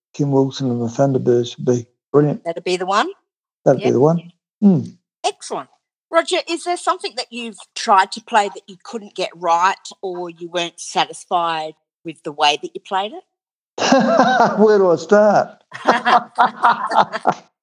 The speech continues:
Speaker 1: really want to hone my skills on, uh, chromatic harp more. Probably not all that suited to the bluescasters. Tend to be a bit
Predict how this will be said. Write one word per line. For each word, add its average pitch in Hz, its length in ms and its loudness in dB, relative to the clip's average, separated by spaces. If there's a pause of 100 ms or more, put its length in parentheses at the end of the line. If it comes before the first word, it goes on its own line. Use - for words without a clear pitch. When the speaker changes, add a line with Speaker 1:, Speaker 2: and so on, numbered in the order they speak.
(260)
Speaker 1:
really 175 400 4
want 160 180 4
to 147 60 4
hone 151 320 4
my 135 60 4
skills 143 760 2 (100)
on, 135 400 2
uh, 135 320 2
chromatic 147 460 2
harp 147 340 4 (360)
more. 175 440 4 (380)
Probably 202 560 2
not 143 380 0 (220)
all 160 400 4
that 151 220 0
suited 160 720 2 (380)
to - 100 -2
the 135 80 6
bluescasters. 165 1040 2 (160)
Tend 170 220 2
to 131 60 2
be 131 120 4
a 131 60 2
bit 139 240 -2